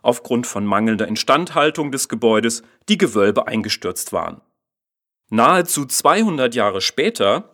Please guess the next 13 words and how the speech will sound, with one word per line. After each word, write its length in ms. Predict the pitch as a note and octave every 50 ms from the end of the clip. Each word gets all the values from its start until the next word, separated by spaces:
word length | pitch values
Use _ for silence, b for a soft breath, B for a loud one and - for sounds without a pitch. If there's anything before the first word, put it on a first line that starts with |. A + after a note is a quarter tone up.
| - _
hat 200 | - F#3 - -
die 120 | A3+ -
Kirche 520 | - - B2 G#2+ - - - C#3 B2+ - -
endlich 400 | A2+ A2 A2+ - A#2 G#2 - -
wieder 220 | A2 A2 A2 -
ein 140 | - A#2 G#2+
Dach. 300 | G2 D#2 - - - - _ _ _ _ _ _ _ _ _ _ _ _ _ _ _ _ _ _ _ -
Es 180 | F3+ - -
handelt 260 | F3 D#3+ F3+ F3+ E3
sich 200 | - - D3+ -
um 100 | D3 B2
eine 240 | F#2 G#2 G#2+ A2+ A#2+
moderne, 720 | B2+ C3 B2+ A2+ A2+ A#2+ A2+ A2+ G#2+ G#2 G2+ F#2+ F2 F2 -